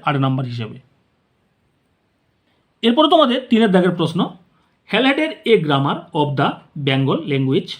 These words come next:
গ্রন্থটি গুরুত্বপূর্ণ কেন? বাংলা ছাপাখানার বিকাশে চার্লস উইলকিন্সের ভূমিকা। তোমাদের চার্লস উইলকিন্স আমি চার নাম্বার হিসেবে দিয়েছি,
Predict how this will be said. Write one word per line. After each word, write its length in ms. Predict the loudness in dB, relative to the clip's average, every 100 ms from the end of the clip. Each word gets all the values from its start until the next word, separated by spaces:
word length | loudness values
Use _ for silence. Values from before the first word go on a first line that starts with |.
| _ -2
গ্রন্থটি 640 | 2 4 4 2 0 -2 -6
গুরুত্বপূর্ণ 840 | 0 4 2 2 0 2 2 0
কেন? 200 | -2 -4 -8 -20 _ _ _ _ _ -8
বাংলা 440 | 0 0 2 0 -2
ছাপাখানার 520 | 0 0 -2 -2 -4
বিকাশে 380 | -6 -6 -6 -10 -12 _ -2
চার্লস 380 | 2 2 -2 -2
উইলকিন্সের 520 | 0 0 -2 -2 -2
ভূমিকা। 440 | -2 -2 -4 -10 -18 _
তোমাদের 500 | 2 2 0 -4 -6
চার্লস 400 | 0 2 0 -6 -2
উইলকিন্স 460 | 0 0 2 2 2
আমি 180 | 0 0
চার 180 | 0
নাম্বার 240 | 2 4 4
হিসেবে 240 | 4 2
দিয়েছি, 360 | 2 0 -2